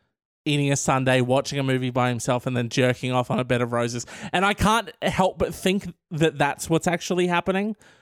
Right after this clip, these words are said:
b-, um, which isn't a thought that I wanna have in my head, but it's there. It's there now, and I have to live with that. So that's good. Um, but sure, they,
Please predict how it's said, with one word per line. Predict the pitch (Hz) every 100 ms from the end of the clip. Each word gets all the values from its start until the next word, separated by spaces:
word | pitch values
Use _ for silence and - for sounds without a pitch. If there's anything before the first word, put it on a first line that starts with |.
| _ _
b-, | 175 156 151 -
um, | 165 151 147 143
which | 160 180 196
isn't | - 277 320 339
a |
thought | 277 214 180
that | 175
I | 170
wanna | 160 196 330
have | 214 147
in | 135
my | 123
head, | 120 123 147 _
but | 359
it's | 403 -
there. | 160 135 120 175 _ _ _ - - _
It's | - 147 302 370 -
there | 165 143 127
now, | 123 123 139
and |
I | 156 151
have | 147 135
to | 143
live | 131 123
with | 117 147
that. | 165 123 98 -
So | - 147 147
that's | 208 254
good. | - - - 156 _ _ _
Um, | 135 135 135 135 135 _ _ _ _ _ _ _ - - - _ _
but | 151
sure, | - 139
they, | 113 135 131 123 123